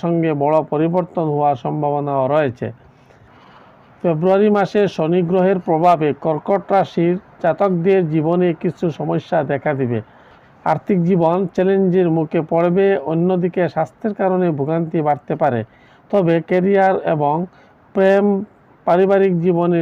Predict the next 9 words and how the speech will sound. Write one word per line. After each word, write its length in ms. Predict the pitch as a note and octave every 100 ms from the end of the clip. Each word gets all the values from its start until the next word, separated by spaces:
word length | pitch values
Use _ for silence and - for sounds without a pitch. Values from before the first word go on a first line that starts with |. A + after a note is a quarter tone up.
| D3+
স্বস্তি 320 | E3 - - D#3+
পেতে 180 | D3+ D3 C3
পারেন। 220 | A#2 G2 G#2 _ _ _
জ্যোতিষশাস্ত্র 600 | E3 F3 F#3 A3 F#3 - A3+ G3+
মতে 280 | D#3 - B2+ C3+ -
ফেব্রুয়ারি 480 | D#3+ D#3 F3+ F#3+ G#3 E3
মাসটি 340 | D3+ D#3+ - G#3 F#3
কর্কট 340 | E3 - D#3+ D#3
রাশি 240 | D#3 -